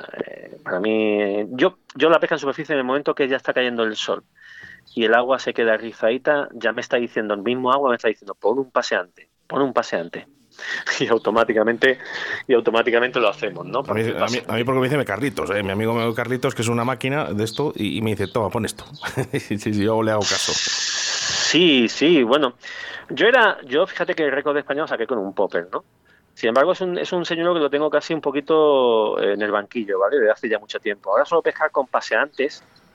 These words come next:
Speaker 1: eh, que vayan haciendo ese, ese zigzag en el agua. Y sobre todo paseantes, eh, recomiendo aquellos paseantes,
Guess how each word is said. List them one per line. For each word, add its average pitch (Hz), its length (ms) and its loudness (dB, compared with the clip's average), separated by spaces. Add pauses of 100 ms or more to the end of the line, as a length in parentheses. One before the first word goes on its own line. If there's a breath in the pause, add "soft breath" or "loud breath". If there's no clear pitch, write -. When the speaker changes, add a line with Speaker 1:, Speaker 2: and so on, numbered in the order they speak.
(680 loud breath)
Speaker 1:
eh, 113 200 4
que 110 80 0
vayan 117 240 4
haciendo 117 880 4
ese, 117 240 -2
ese - 240 -2
zigzag 127 420 0
en 123 80 0
el 110 120 4
agua. 131 380 2 (460 loud breath)
Y 139 60 -2
sobre 127 220 2
todo 156 120 2
paseantes, 180 840 -2
eh, 127 160 0
recomiendo 127 480 2
aquellos 175 220 0
paseantes, 175 680 -2